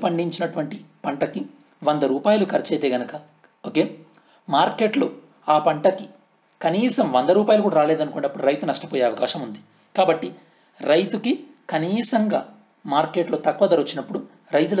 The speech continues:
దగ్గర నుంచి కొంత మొత్తంలో కనీసమైన ధర రైతుకి ఇచ్చి రైతు దగ్గర నుంచి కొనేటటువంటి కాన్సెప్ట్నే మినిమం సపోర్ట్ ప్రైస్ అంటారు స్టూడెంట్స్. మరి ఏ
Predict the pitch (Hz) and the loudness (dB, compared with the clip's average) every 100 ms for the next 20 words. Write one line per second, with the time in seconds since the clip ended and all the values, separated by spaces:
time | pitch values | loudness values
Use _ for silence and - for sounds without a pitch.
0 | 156 139 131 127 226 254 - _ _ - | 0 0 -4 -4 -6 -6 -10 _ _ -6
1 | 165 151 - - 175 127 - - - 160 | -2 -2 -2 0 0 -2 -6 -20 -8 -4
2 | 165 202 208 196 160 143 139 135 - 151 | -2 0 2 2 2 4 4 2 0 -6
3 | - 240 330 - - - 160 175 170 165 | -4 -4 -4 -8 -10 0 2 4 2 2
4 | 160 156 - 151 147 147 131 - - - | -2 -4 -4 -4 -4 -4 -6 -6 -8 -8
5 | - 151 208 - - _ - 143 147 180 | -8 -4 -4 -4 -18 _ -8 -4 0 2
6 | 208 - - - - - 330 - - 120 | 0 -2 -6 -6 -4 -4 -2 -4 -8 -8
7 | - - 127 104 - - _ _ _ _ | -8 -12 -12 -8 -8 -10 _ _ _ _
8 | _ 185 139 - - _ _ _ 160 | _ 0 0 -4 -20 _ _ _ 2